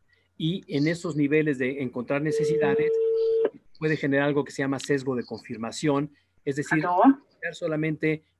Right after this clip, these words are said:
Speaker 1: información que queremos nosotros o que confirma lo que ya pensábamos. Mientras que la conversación, eh, cara a cara, con conversaciones digitales, que puede ser a través de, a la distancia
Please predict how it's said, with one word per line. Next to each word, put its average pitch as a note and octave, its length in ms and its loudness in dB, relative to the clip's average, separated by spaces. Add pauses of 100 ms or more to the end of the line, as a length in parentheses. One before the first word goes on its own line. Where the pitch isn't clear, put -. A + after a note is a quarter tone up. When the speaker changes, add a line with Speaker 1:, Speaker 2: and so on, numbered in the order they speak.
Speaker 1:
información C3 680 -2
que B2+ 180 -6
queremos C#3 380 0
nosotros B2+ 440 -6
o - 60 -20
que - 100 -20
confirma D#3 460 -2
lo A#2+ 140 -4
que A#2 120 -10
ya A#2+ 160 -4
pensábamos. F#2+ 680 -14 (400)
Mientras G3+ 460 2
que D#3 300 0 (360)
la C#3 120 -6
conversación, C#3+ 760 -2 (280)
eh, C3 100 -20
cara D3+ 220 0
a D3 60 -10
cara, D3 280 0
con B2+ 140 -6
conversaciones C3+ 760 -4
digitales, F3+ 600 -6
que - 80 -10
puede D3+ 180 -4
ser D#3 100 -4
a C#3+ 80 -8
través C3+ 300 -2
de, B2 240 -10
a A2 100 -8
la A#2 80 -4
distancia C3+ 600 -4